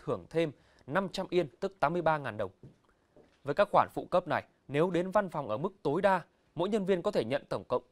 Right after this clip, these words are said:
bốn phẩy một triệu đồng mỗi tháng. Tương tự, tại công ty Accompany có trụ sở tại Nagoya, những nhân viên viết mã và xử lý công việc khác được trả thêm một ngàn yên, tức một trăm sáu mươi lăm ngàn đồng mỗi ngày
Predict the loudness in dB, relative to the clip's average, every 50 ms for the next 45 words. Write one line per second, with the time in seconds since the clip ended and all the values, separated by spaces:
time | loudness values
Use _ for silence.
0 | -6 -4 -4 -4 -4 -4 -6 -6 -6 -6 -4 -6 -6 -6 -4 -2 -2 -2 0 -2
1 | -4 -4 -4 _ _ _ _ -10 -10 -10 -6 -4 -6 -6 -6 _ _ _ _ _
2 | _ _ _ _ _ _ _ _ -20 -20 _ _ _ _ _ _ -4 -2 4 6
3 | 6 6 8 8 8 10 10 8 6 4 0 0 0 0 4 6 6 6 6 4
4 | 0 -6 -6 -2 0 0 0 0 -2 -6 -4 -4 -6 -6 -8 _ _ _ _ -8
5 | -8 -4 -4 -4 -4 -2 0 0 0 0 0 0 2 2 0 -2 0 0 0 0
6 | 0 -2 -2 2 2 2 2 0 _ _ _ _ _ _ _ -4 -2 -2 -2 0
7 | 0 -2 0 0 -2 -2 0 0 0 0 0 -4 -4 -2 -4 -4 -2 -2 -2 -2
8 | 0 -2 -2 -2 -4 -6 -4 -6 -6 -4 -2 -4 -4 -4 -4 -6 -6 -4 -6 -8
9 | -4 -2 -2 -2 -2 -4 -10 -10 -8 -4 -4 -4 -4 -4 -6 -6 -6 -6 -8 -10
10 | -8 -6 -6 -6 -4 -4 -4 -4 -4 -6 _ _ -10 -10 -8 -8 -8 -6 -2 -2
11 | -2 -2 -2 -6 -4 -2 -2 -2 -4 -4 -8 -6 -4 -6 -6 -6 -8 -12 -10 -6
12 | -6 -6